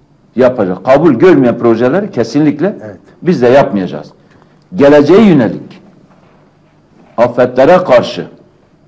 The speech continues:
Speaker 1: bazı toplumsal olaylar, mesela bir deprem felaketi yaşandı. Hiçbir yerde toplama alanı yok. Değil mi? Yok.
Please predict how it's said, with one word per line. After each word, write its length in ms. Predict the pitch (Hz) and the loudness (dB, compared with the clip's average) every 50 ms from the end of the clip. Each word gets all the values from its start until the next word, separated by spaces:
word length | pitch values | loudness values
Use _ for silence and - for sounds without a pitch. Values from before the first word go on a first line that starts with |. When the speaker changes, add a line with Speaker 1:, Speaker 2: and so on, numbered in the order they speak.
| _ _ _ _ _ | _ _ _ _ _
Speaker 1:
bazı 320 | - 123 151 160 151 143 - | -4 -2 -2 -2 -4 -6 -6
toplumsal 600 | - 120 110 - 104 104 101 - - 151 165 170 | -4 -4 -4 -2 -4 -6 -4 -2 0 2 4 4
olaylar, 380 | 151 135 127 113 101 95 95 | 4 4 4 2 2 0 -2
mesela 460 | 92 113 120 120 - 131 127 127 - - - - - - _ | -4 -6 -8 -6 -4 -2 -2 -2 -4 -6 -10 -16 -20 -18 _
bir 420 | - 98 92 - - 135 135 117 101 | -14 -14 -12 -6 -4 -2 -2 -2 0
deprem 440 | 117 110 - - 113 117 117 110 - - - 92 85 - - | -2 -2 -2 -2 -2 -2 -2 -2 -6 -14 -16 -16 -14 -6 -4
felaketi 500 | 113 110 110 107 - 120 113 110 - 143 | -2 0 0 -2 -2 -6 -8 -4 -2 -2
yaşandı. 520 | 104 95 92 - 92 92 117 160 190 - - - - _ _ _ _ _ _ _ - - | -2 -2 -4 -6 -10 -8 -8 -8 -10 -12 -14 -20 -20 _ _ _ _ _ _ _ -6 -6
Hiçbir 280 | 170 - - 104 113 | -6 -6 -2 0 0
yerde 300 | 110 107 113 160 190 190 | 0 2 0 -2 -2 -2
toplama 400 | - 160 123 - 131 131 151 - | -2 -4 -4 -2 -2 0 2 2
alanı 240 | 196 202 208 202 185 | 2 2 2 2 2
yok. 280 | 127 90 - - - - - _ _ _ _ _ _ _ _ - | 0 -2 -4 -8 -14 -20 -20 _ _ _ _ _ _ _ _ -2
Değil 160 | - 226 226 | 0 0 0
mi? 120 | 147 98 - - - - - _ _ _ _ _ _ _ _ _ _ _ | 0 -2 -6 -12 -18 -20 -20 _ _ _ _ _ _ _ _ _ _ _
Yok. 420 | - 139 165 139 131 - - - | -4 0 2 2 2 0 -2 -8